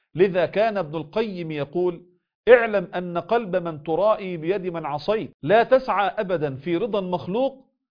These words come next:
ولكن اجعل سعيك دوماً في رضا الخالق سبحانه وتعالى، واعلم إن رضي الله عنك رضي الناس عنك، فإن قلوب العباد بيده سبحانه وتعالى." يا رسول الله،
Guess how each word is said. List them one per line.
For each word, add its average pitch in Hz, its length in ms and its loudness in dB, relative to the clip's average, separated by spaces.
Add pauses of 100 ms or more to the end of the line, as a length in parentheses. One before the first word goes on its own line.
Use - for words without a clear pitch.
(460)
ولكن 165 420 0
اجعل 170 320 -4
سعيك 185 560 -4
دوماً 156 600 -4 (560)
في 160 160 -2
رضا 180 200 0
الخالق 165 460 -2
سبحانه 151 520 -8
وتعالى، 131 500 -8 (560)
واعلم 180 400 6
إن 156 240 -6
رضي 180 300 0
الله 165 400 0
عنك 180 360 -8 (360)
رضي 190 320 0
الناس 156 380 -6
عنك، 127 480 -10 (240)
فإن 185 380 -2
قلوب 196 400 -4
العباد 202 600 -4 (260)
بيده 175 420 -2
سبحانه 151 540 -6
وتعالى." 131 520 -6
يا 202 220 2
رسول 170 340 -4
الله، 143 340 -4